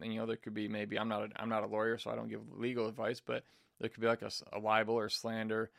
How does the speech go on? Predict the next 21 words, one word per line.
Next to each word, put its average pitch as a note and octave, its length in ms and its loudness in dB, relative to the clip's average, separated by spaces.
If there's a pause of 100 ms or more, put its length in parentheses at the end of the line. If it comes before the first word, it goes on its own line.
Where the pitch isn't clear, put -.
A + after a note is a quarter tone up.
(340)
or, G#2 340 0
um, G#2 420 0
something A#2 360 -2
like A2 200 -2
that. G#2+ 380 4 (600)
Um, G2+ 680 0 (460)
I B2+ 80 2
wouldn't D3+ 240 4
worry B2+ 120 6
about C#3+ 260 4
that, C#3 200 0
though, E3 180 0
just C3+ 280 -12
because A#2+ 560 0
if - 140 -8
you A#2 60 -2
don't C#3 180 -2
call B2+ 180 4
somebody B2+ 300 -2
by A2+ 160 -4
name, B2 340 -4